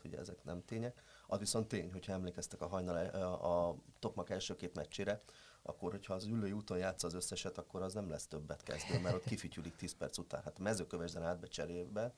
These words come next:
és nem értettük, hogy mit keres itt ez a gyerek. Nem tudta levenni a labdát, nem tudta, hogy mi a feladata. És aztán, ahogy szépen megmondták neki, hogy pontosan mit kell csinálni, és beillesztették a rendszerbe, úgy kijönnek a jó tulajdonságai. Tehát nem az van, hogy igazolunk játékosokat, és ahhoz igazítjuk a csapatformáját,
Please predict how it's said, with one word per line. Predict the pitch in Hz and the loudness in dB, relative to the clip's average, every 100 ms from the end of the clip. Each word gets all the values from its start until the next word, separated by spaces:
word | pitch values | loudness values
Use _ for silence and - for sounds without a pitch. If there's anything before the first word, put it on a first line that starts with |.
| - - - | -16 -20 -6
és | 98 | 2
nem | 139 131 | 6 6
értettük, | 110 98 - | 4 0 -4
hogy | - 80 | -2 0
mit | 107 | 0
keres | - - - | 0 -4 -2
itt | 87 - | -6 -6
ez | 92 | -4
a | |
gyerek. | 90 90 - | 0 0 -2
Nem | 120 | -4
tudta | 117 135 117 | -4 -2 0
levenni | 110 101 95 | 2 2 2
a | |
labdát, | 85 - - - | 0 0 -4 -2
nem | 117 | -4
tudta, | 113 - | -4 -2
hogy | 117 | 0
mi | 107 | 0
a | |
feladata. | - - - - - - - - - - - | -2 -6 -6 -12 -16 -18 -20 -20 -20 -20 -14
És | - 123 | -4 -2
aztán, | - 123 | 4 4
ahogy | 127 | 6
szépen | - 135 - 98 | 4 4 4 6
megmondták | 107 92 87 92 | 6 4 0 0
neki, | 101 | 0
hogy | - | -2
pontosan | - 110 90 - | 0 0 2 -2
mit | 160 | -2
kell | - - | -4 -4
csinálni, | 131 143 104 | 0 2 0
és | |
beillesztették | 90 104 95 85 - - - - | 2 2 2 0 -2 -6 -6 -2
a | |
rendszerbe, | 92 123 143 139 151 - - - - | 0 2 2 4 4 2 -16 -18 -8
úgy | 117 | -6
kijönnek | - 120 90 87 | 2 2 4 2
a | 98 | 4
jó | 117 107 | 4 4
tulajdonságai. | - 98 87 85 85 80 82 80 82 | 2 2 4 2 4 4 4 2 2
Tehát | 101 135 | 2 4
nem | 151 | 6
az | 107 95 | 6 4
van, | 95 92 | 2 2
hogy | 95 - | -2 0
igazolunk | 113 98 92 90 | 2 2 2 6
játékosokat, | 90 - 95 95 98 95 | 4 4 -4 -4 -6 -8
és | - | -4
ahhoz | - 95 92 | 0 2 0
igazítjuk | 95 87 90 - 95 | -2 -2 -4 -8 -2
a | 82 80 | 0 0
csapatformáját, | 87 - - 90 87 87 101 127 - | -2 -2 -2 0 2 2 2 0 -4